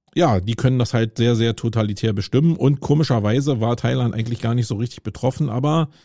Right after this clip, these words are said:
im Frühjahr, glaub ich, ging das schon los, stiegen die Zahlen sehr stark in, in Thailand an, im ganzen asiatischen, äh, Raum.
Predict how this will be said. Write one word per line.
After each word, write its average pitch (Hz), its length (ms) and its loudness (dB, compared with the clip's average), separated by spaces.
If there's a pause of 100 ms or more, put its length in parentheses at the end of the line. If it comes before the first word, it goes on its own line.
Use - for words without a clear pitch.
(380)
im 151 1600 2 (1080)
Frühjahr, 147 460 -2
glaub - 260 -12
ich, - 140 -14
ging 101 180 -4
das - 80 -10
schon 98 240 -2
los, - 380 -6 (420)
stiegen 147 320 2
die 113 120 2
Zahlen 113 440 2
sehr 107 240 0
stark 123 560 -2
in, 107 280 0
in 101 200 -4
Thailand 110 400 0
an, 151 180 0
im 120 120 0
ganzen 110 320 -4
asiatischen, 113 920 -2
äh, 120 60 -8
Raum. 110 500 -2